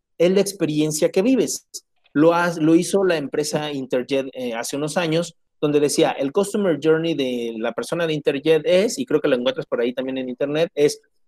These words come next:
desde que tú compras el boleto, también lo hizo Volaris, desde que tú compras el boleto, llamas, te registras, o sea, tienes que tomar todo el customer hasta que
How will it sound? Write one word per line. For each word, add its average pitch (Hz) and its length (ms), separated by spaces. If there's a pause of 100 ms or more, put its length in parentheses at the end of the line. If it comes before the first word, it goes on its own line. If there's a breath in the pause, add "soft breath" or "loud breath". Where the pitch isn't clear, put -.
(120)
desde 190 260
que 185 120
tú 165 180
compras 151 560
el 131 140
boleto, 180 840
también 143 240
lo 151 60
hizo 147 160
Volaris, 117 480 (180)
desde 160 220
que 170 80
tú 185 120
compras 170 360
el 139 100
boleto, 185 840 (140)
llamas, 175 520 (480)
te 147 100
registras, 170 920
o - 220
sea, - 200
tienes 262 260
que 277 80
tomar 220 380
todo 214 180
el 214 140
customer 202 380
hasta 147 280
que 135 160